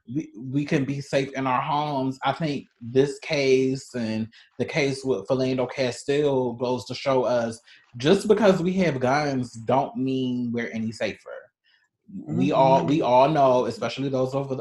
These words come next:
Speaker 1: us are Black, that when we have guns, that just gives the police license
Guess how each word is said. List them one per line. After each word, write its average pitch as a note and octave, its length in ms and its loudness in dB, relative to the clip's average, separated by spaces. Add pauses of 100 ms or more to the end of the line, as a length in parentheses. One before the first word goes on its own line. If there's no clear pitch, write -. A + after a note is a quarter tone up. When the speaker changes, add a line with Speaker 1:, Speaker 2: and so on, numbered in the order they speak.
Speaker 1:
us B2+ 200 -2
are C#3 140 0
Black, A#2 360 0 (320)
that A#2 380 0 (280)
when A#2+ 280 0
we C3+ 140 2
have C#3 340 2
guns, A#2+ 480 -2
that A2+ 140 -2
just A#2+ 220 -8
gives A#2 220 -2
the A#2 80 -6
police A#2+ 400 -6
license B2 680 -2